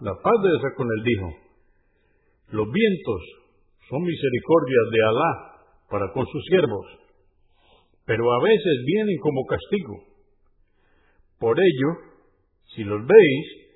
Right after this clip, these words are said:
no los insultéis ni los maldigáis, sino pedid a Alá su bien y que os proteja de su mal". Abu Daud,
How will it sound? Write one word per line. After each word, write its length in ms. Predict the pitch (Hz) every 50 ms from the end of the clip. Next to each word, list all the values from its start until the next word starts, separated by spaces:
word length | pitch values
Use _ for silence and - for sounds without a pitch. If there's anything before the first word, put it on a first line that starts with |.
| _ -
no 300 | - 104 104 110 143 196 240
los 160 | 262 262 196 -
insultéis 600 | 220 190 - 170 160 143 135 - - 226 233 214 160 143
ni 60 | 139
los 140 | 131 120 123
maldigáis, 680 | 131 131 123 123 131 120 123 185 180 147 107 90 - - - - _ _ _ _ _ _ _ _ _ _ _ _ -
sino 180 | 117 104 107 101 -
pedid 420 | - 113 101 104 117 160 160 156
a 180 | - - 139 127 120 113
Alá 220 | 110 123 151 160 156 - - - - - _ _ _ _ _ _ _ -
su 160 | - 117 104
bien 280 | 101 131 175 214 233 247 254 233 - - _ _ _ _ _
y 120 | - 123
que 140 | _ - 110
os 120 | 98 95 - - -
proteja 800 | 117 113 107 - - 175 147 113 113 98 85 - - - _ _ _ _ _ _ _ _ _ _ _ -
de 240 | 98 90 101 104
su 120 | 92 - 123
mal". 480 | 117 135 131 107 82 80 - - - _ _ _ _ _ _ _ _ _ _ _ _ _ _ _ _ _ _ _ _ _ _ _ _ -
Abu 280 | 104 104 113 151 196 185
Daud, 680 | 180 160 156 170 185 196 196 185 - - - -